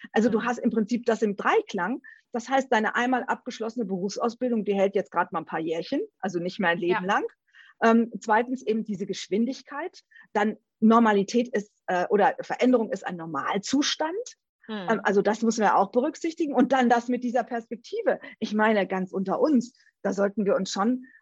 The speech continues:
Speaker 1: da hält, verhält sich diese Generation extrem rational und vernünftig, wenn sie sagt, ganz ernsthaft, da sollte ich in Balance
Speaker 2: Mhm.
Speaker 1: bleiben, sonst schaffe ich das nicht.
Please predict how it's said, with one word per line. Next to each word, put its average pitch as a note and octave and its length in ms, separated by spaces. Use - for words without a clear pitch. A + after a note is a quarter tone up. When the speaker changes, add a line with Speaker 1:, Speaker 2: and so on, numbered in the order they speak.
Speaker 1:
da G3+ 100
hält, B3 320
verhält B3 300
sich A#3+ 120
diese A3+ 220
Generation G3 580
extrem C#4+ 640
rational B3+ 520
und G3+ 140
vernünftig, F#3+ 640
wenn F#3+ 160
sie F3+ 100
sagt, F3 420
ganz F#3 160
ernsthaft, G3+ 480
da F#3+ 100
sollte E3 340
ich G3 180
in B3 100
Balance D#4 380
Speaker 2:
Mhm. G4 40
Speaker 1:
bleiben, F3+ 300
sonst A3 200
schaffe G#4+ 260
ich - 120
das G#3 200
nicht. D#3+ 320